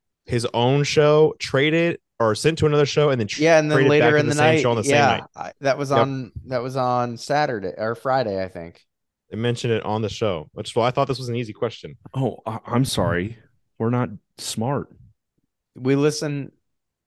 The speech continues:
Speaker 2: on mute. <laughs>
Speaker 3: We
Speaker 2: I'm not
Speaker 3: do.
Speaker 2: watching SmackDown again.
Speaker 1: All right. Uh, who is, it's Dylan's turn?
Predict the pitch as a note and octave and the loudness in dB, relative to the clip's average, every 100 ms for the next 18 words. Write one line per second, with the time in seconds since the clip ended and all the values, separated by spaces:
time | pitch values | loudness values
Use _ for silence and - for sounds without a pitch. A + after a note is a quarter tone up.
0 | _ - A2+ A2+ A#2 C#3 - _ _ _ | _ -4 -4 -2 -4 -6 -10 _ _ _
1 | - D3 - - _ _ _ - - - | -16 -14 -16 -20 _ _ _ -20 -20 -8
2 | G#2 A#2+ E3 B2+ C#3 B2 A2 A#2+ G#2 - | 0 2 4 4 4 0 -6 -4 -2 -2
3 | F2+ F#2+ F#2 G2 C3+ - _ _ _ _ | -4 -4 -4 -4 -6 -12 _ _ _ _
4 | _ _ _ _ _ A2+ A2+ G#2 - - | _ _ _ _ _ -4 -2 -2 -4 -2
5 | G#2+ G2 F#2 - _ _ _ _ _ _ | 0 0 -2 -6 _ _ _ _ _ _
6 | - A#2+ A#2 G#2+ A2+ - A#2+ B2+ C3+ D3+ | -4 0 0 -2 -8 -2 0 2 0 0
7 | C#3+ D3 | 0 0